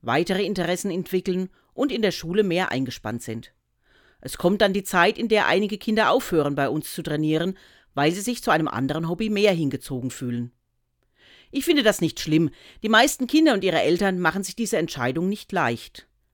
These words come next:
Für manche Kinder ist es aber das erste Mal in ihrem Leben, dass sie eine solche Entscheidung treffen müssen.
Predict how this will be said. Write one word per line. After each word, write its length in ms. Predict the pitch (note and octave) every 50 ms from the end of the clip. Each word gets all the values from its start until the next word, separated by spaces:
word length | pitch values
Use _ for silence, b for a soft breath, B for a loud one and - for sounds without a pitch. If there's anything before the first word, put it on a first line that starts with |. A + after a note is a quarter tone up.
| _ _
Für 180 | - - D3+ C#3+
manche 280 | C3+ C3 C#3 C#3 G3+
Kinder 420 | F#3+ - A#3+ A#3 B3 C4 - - -
ist 200 | - - - -
es 80 | A3+
aber 200 | - - G3 G#3+
das 160 | G#3+ A3+ -
erste 340 | - - C#3+ D#3 - - A3
Mal 240 | G#3+ G#3+ G#3 A3 G#3+
in 100 | G3 F#3
ihrem 240 | C#3 D#3+ D3+ D3+ D3+
Leben, 320 | C#3+ C#3+ C#3+ D3+ F3+ F#3+ b b b b b
dass 160 | - D3 -
sie 100 | - G3+
eine 160 | C3+ F3 G#3
solche 320 | F#3+ - E3 D3+ C#3+ - E3+
Entscheidung 420 | E3 - - D#3+ D3 D3+ F3+ F#3+
treffen 300 | F3 A3 A#3+ - - F3
müssen. 340 | D3+ B2+ A#2 - A2 G#2 -